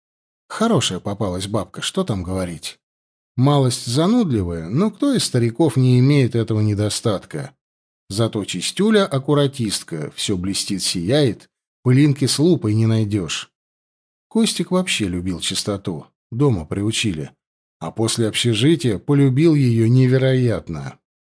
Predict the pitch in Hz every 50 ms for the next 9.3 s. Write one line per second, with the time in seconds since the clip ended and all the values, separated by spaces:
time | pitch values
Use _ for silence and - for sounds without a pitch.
0 | _ _ _ _ _ _ _ _ _ _ _ _ - 113 131 151 165 165 160 165
1 | 160 156 160 160 165 160 165 165 160 160 160 180 185 147 147 139 - - 156 147
2 | 135 - - 208 220 208 180 143 107 104 92 - - - - 135 143 131 - -
3 | - 120 - 143 135 - - 151 180 190 151 113 98 92 82 82 92 95 92 101
4 | 110 120 117 - - 208 226 220 165 110 85 71 - - - - 123 127 135 135
5 | 143 180 214 226 214 185 175 175 160 139 123 117 139 185 196 175 160 151 - -
6 | 127 123 131 160 170 160 - 120 - - - - 131 147 196 214 196 190 - _
7 | - 117 117 - - 139 151 170 185 202 208 214 214 233 196 147 139 165 185 170
8 | 117 - - - - - - - 98 90 - 101 101 104 127 156 175 180 143 110
9 | 117 131 151 127 90 143